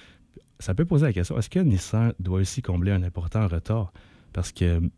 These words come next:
vingt-sept nouveaux modèles, c'est ambitieux. Mais les modèles ne, ne sont pas connus ici. Comment les implanter en sol américain ? On rappelle qu'il n'y a aucun modèle hybride qui sont vendus aux États-Unis. Alors qu'en ce moment, on peut parler de la Tesla Model trois qui est, somme toute,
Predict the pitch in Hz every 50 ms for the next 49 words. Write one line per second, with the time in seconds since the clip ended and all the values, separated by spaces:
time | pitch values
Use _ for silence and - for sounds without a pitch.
0 | _ _ - 95 98 - - 143 139 104 92 104 101 95 87 87 98 113 123 117
1 | 107 101 - - - 95 85 87 95 92 87 - - - - 123 113 - - -
2 | - _ _ _ _ _ _ _ 98 92 95 95 98 98 107 123 139 135 107 92
3 | - - 82 82 92 85 - - 90 82 - 107 101 - - 87 95 110 107 92
4 | - - - 127 113 - 98 90 98 104 107 104 90 85 92 90 - 90 87 87
5 | - 107 95 - - 98 90 87 87 87 82 - - 110 117 110 - - - _
6 | _ _ _ _ - 90 85 85 85 - 104 101 - 87 85 87 - - 95 98
7 | 95 92 90 92 92 92 92 90 92 95 95 87 82 87 87 90 98 101 - -
8 | - 85 85 80 85 82 82 82 98 107 101 85 82 85 80 - 85 82 85 107
9 | 117 117 - - - 69 - - - - - - - - - - - 87 90 90
10 | 85 - - - 92 85 82 85 85 85 - - 87 85 90 95 95 92 90 -
11 | 90 85 - 85 85 90 90 90 85 82 82 - 87 85 - - 92 95 92 90
12 | 90 87 85 85 82 - - - 127 - - - 82 82 80 80 78 - - -
13 | - 87 87 - 107 104 101 -